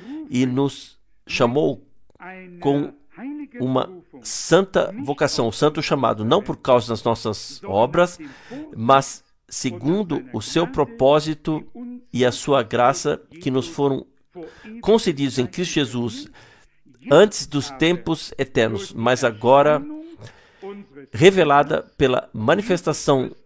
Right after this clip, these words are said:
de nosso Salvador Jesus Cristo.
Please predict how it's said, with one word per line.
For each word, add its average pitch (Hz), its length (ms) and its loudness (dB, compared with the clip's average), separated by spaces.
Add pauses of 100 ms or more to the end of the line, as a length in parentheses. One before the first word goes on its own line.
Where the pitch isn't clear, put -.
(120)
de 117 160 -2
nosso 131 520 2 (140)
Salvador 139 540 4
Jesus 165 420 0
Cristo. 160 580 -4